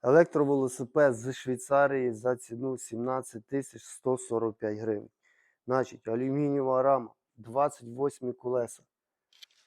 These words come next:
Двісті п'ятдесят мотор, буфан.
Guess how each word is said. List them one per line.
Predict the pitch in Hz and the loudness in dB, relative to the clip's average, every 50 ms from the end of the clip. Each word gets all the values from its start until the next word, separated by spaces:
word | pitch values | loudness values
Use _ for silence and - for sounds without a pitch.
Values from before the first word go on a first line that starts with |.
| _ _ _ _ _ _ _ _ _ _ _ _ _ _ _ _ _ _ _ _ _ - - - _ _ _ _ _ _ _ - - - - _ _ _ _ - | _ _ _ _ _ _ _ _ _ _ _ _ _ _ _ _ _ _ _ _ _ -20 -20 -20 _ _ _ _ _ _ _ -12 -12 -12 -12 _ _ _ _ -8
Двісті | 117 123 160 147 - - 123 | -4 -4 -4 -4 -4 -8 -10
п'ятдесят | - 139 120 117 127 - - 156 139 131 131 | -8 -8 -8 -6 -8 -6 -2 0 0 0 -2
мотор, | 135 127 127 - - 143 135 127 127 | -4 -8 -8 -4 -2 0 0 0 -2
буфан. | 123 117 123 120 - - 139 135 135 131 123 | -4 -6 -8 -8 -4 -2 -2 -2 -2 -2 -6